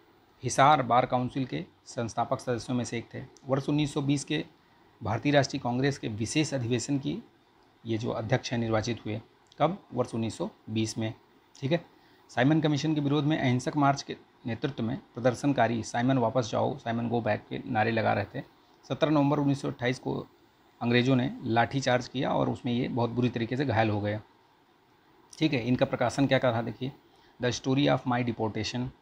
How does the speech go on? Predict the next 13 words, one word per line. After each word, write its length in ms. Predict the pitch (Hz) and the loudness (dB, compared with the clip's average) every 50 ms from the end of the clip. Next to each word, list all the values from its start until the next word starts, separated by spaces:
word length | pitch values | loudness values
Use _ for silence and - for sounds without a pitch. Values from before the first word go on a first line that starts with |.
| _ _ - | _ _ -8
इनका 240 | 120 110 104 - 120 | -8 -4 -2 0 0
है, 220 | 117 117 127 - - _ _ _ _ _ _ _ - | 0 0 -4 -8 -10 _ _ _ _ _ _ _ -4
द 60 | 110 | -2
आर्य 320 | - - 113 117 117 123 | 0 4 4 4 4 4
समाज, 500 | 113 - 120 117 117 117 117 - - - - _ _ - 113 | 2 0 0 0 2 0 0 -2 -6 -10 -14 _ _ -10 -6
द 60 | 110 | -2
यूनाइटेड 600 | 120 120 120 120 120 120 120 - 151 143 139 - | 0 2 2 2 2 2 2 0 -2 -2 -2 -4
स्टेट्स 400 | - - - 127 131 131 - - | -6 -4 -2 0 0 0 0 -2
of 180 | 113 120 135 139 - - - _ _ _ _ - | 0 0 0 0 -2 -8 -20 _ _ _ _ -8
अमेरिका, 440 | 113 113 113 110 - - 117 113 - - _ _ _ _ _ _ _ _ _ _ _ _ _ _ - | -6 -4 -4 -4 -2 -2 -2 -2 -4 -10 _ _ _ _ _ _ _ _ _ _ _ _ _ _ -2
A 120 | 117 101 101 - - - _ 127 | -2 -2 -2 -4 -10 -12 _ -2
Hindu's 400 | 120 123 120 123 139 156 156 143 - | -2 0 2 2 4 2 2 2 0
Impression 520 | 156 135 123 110 123 117 - - 139 147 | -2 -2 0 0 -2 -4 -2 -2 -2 0